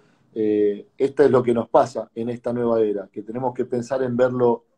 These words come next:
eh, sentado en un, en un living, ¿no? Pero si definitivamente se puede hacer, ¿cómo que no lo vamos a hacer? Si, si son las figuras que nos han motivado tanto o que nos han hecho perder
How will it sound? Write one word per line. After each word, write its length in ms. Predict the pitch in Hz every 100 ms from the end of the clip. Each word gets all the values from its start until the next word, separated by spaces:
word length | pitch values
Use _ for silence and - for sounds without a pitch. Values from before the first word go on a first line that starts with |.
| _
eh, 340 | 107 107 104
sentado 560 | 104 113 110 123 123 120
en 80 | 117
un, 400 | 117 113 110 101 _ _ _
en 160 | 107
un 140 | 117 120
living, 340 | 127 113 107
¿no? 300 | 113 156 175 _ _ _
Pero 280 | - 113 113
si 220 | - 120
definitivamente 960 | 117 117 120 120 139 143 147 139 135 127
se 140 | 123 123
puede 240 | 139 139
hacer, 340 | 131 143 151 151 _ _ _ _
¿cómo 280 | 135 135 120
que 100 | 123
no 80 | 123
lo 80 |
vamos 200 | 120 120
a 40 | 113
hacer? 220 | 123 147
Si, 360 | - 120 110 110 _ _
si 180 | - 135
son 180 | 139 139
las 160 | 131
figuras 340 | 131 131 147 131
que 140 | 123
nos 200 | 123 123
han 80 | 131
motivado 520 | 127 123 120 131 127
tanto 460 | 131 135 131 143 - _ _
o 120 | 113
que 120 | 113 117
nos 260 | 117 113
han 360 | 127 131 127 - _
hecho 360 | 123 127 127 117
perder 460 | 117 117 131 131